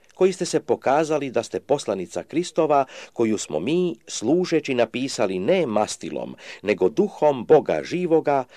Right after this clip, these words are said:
ne na kamenim daskama, nego na mesnim daskama srca.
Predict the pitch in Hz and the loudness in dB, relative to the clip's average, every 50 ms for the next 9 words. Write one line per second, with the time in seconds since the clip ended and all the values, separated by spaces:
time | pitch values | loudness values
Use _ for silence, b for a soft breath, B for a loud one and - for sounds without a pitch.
0 | B B B B 101 165 196 185 151 110 98 87 - - 165 185 170 165 160 160 | B B B B 2 4 4 6 4 2 0 -2 0 2 2 2 2 2 0 -2
1 | 156 143 120 156 151 - - - 147 139 131 127 127 - - - 87 104 98 85 | -6 0 0 0 0 0 -2 -4 -4 -2 0 0 -2 -2 -4 -4 -2 -2 0 0
2 | 80 73 69 78 113 135 - - - 123 123 120 92 76 87 85 - - - 85 | -2 -4 -2 -4 -4 -4 -4 -6 -10 -10 -10 -10 -8 -8 -8 -8 -8 -10 -10 -10
3 | 87 85 - - - 78 - - 82 | -10 -10 -12 -12 -14 -12 -6 -6 -6